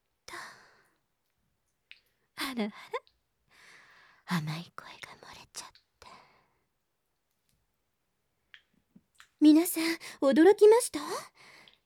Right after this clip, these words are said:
マゾコエヌちゃん、おとなしくなっちゃいました。何？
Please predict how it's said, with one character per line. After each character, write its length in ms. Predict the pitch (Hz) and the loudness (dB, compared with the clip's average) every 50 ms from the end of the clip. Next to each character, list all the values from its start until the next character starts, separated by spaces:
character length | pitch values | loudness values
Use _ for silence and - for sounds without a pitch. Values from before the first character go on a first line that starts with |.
| _ _ - | _ _ 0
マ 160 | 330 294 302 | 2 2 4
ゾ 160 | 320 294 339 | 2 0 0
コ 140 | 339 330 339 | 0 2 2
エ 100 | 370 381 | 2 2
ヌ 120 | 349 359 359 | 2 0 -4
ち 120 | - 311 | -4 -4
ゃ 100 | 311 320 | -4 -4
ん、 60 | 320 - - - - - - - - - | -6 -8 -14 -20 -20 -20 -20 -16 -4 2
お 120 | 339 359 | 2 4
と 140 | 349 370 381 | 4 4 4
な 160 | 370 453 539 | 4 4 4
し 100 | 587 - | 2 0
く 40 | - | -2
な 60 | 605 571 539 523 523 | -2 -2 -2 -4 -6
っ 40 | |
ち 80 | - - | -4 -2
ゃ 80 | 453 440 | 0 0
い 80 | 427 | 0
ま 100 | 415 427 | 0 -2
し 140 | 440 - - | -2 -4 -6
た。 80 | - 403 415 415 440 480 - - - - _ _ _ _ _ _ _ _ _ _ _ _ _ _ _ _ _ _ _ _ _ _ _ _ _ _ _ _ _ _ _ - - _ _ _ _ _ _ _ _ - - _ _ _ _ _ _ _ _ _ _ _ _ _ _ _ _ - | -4 -4 -4 -2 -4 -6 -8 -10 -14 -20 _ _ _ _ _ _ _ _ _ _ _ _ _ _ _ _ _ _ _ _ _ _ _ _ _ _ _ _ _ _ _ -20 -20 _ _ _ _ _ _ _ _ -20 -20 _ _ _ _ _ _ _ _ _ _ _ _ _ _ _ _ -20
何？ 600 | 175 180 180 180 175 - 170 160 180 240 349 466 | -20 -18 -18 -18 -18 -16 -16 -14 -14 -14 -14 -16